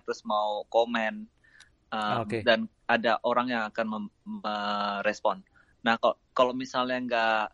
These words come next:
Speaker 1: bisa nonton saat itu, ini akan ada terus di YouTube.
Speaker 2: Oke, tapi pastinya ke sosial medianya aja ya, ada di Facebook dan juga ada di Instagram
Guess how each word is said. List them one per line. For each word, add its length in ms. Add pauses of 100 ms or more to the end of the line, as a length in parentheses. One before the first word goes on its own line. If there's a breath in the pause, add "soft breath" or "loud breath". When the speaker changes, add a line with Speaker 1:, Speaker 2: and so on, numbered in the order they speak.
(140)
Speaker 1:
bisa 400
nonton 320
saat 240
itu, 560 (140)
ini 100
akan 480 (240)
ada 320
terus 240
di 140
YouTube. 260 (880)
Speaker 2:
Oke, 420
tapi 220
pastinya 400
ke 160
sosial 240
medianya 480
aja 100
ya, 160 (140)
ada 80
di 100
Facebook 540 (240)
dan 180
juga 220
ada 80
di 80
Instagram 560